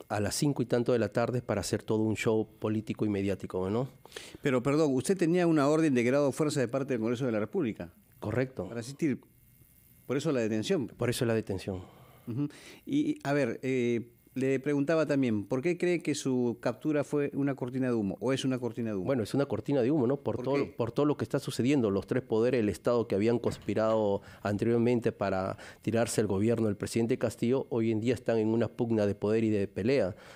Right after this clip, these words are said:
Speaker 1: Tanto la señora Patricia Benavides como la señora Chirinos,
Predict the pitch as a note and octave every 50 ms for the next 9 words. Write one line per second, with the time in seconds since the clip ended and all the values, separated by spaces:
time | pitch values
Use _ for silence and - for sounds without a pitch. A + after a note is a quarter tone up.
0 | - _ - A2+ A2 A2 - A2+ G#2+ G2+ G2+ - G2+ G#2 A2 A2+ A2+ - - G2+
1 | G2 - A2+ A2 - B2+ A2+ G#2+ G#2 G#2 G#2 A#2 B2 B2+ B2+ B2 A2+ - - G#2
2 | G2 G2 G2 G2+ F#2 - - G2 G2 G#2+ A2 A2 G2+ - - - G#2+ G#2+ A#2+ B2+
3 | B2 B2+ B2 A#2+ A#2+ -